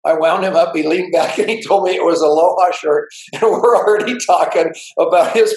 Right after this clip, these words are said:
puffy shirt because he loves that shirt so much. So the name of the game is open a conversation by the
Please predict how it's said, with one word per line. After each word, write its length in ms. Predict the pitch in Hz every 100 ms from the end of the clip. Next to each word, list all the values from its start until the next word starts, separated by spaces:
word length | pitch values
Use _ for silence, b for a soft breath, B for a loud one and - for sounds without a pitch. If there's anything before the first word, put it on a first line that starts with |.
| -
puffy 360 | 196 - 196
shirt 360 | 190 254 240 -
because 840 | 175 - - 226 220 208 226 - _ b b _ -
he 240 | 240 254
loves 300 | 240 285 254
that 180 | 226 -
shirt 220 | 262 294
so 160 | 233 202
much. 440 | 190 - - - _ _ _ _
So 140 | - 214
the 100 | 233
name 200 | 254 262
of 60 |
the 80 | 220
game 220 | 226 262
is 140 | 220 208
open 200 | 220 226
a 80 |
conversation 680 | - 208 208 180 226 240 220
by 100 | 185
the 140 | 185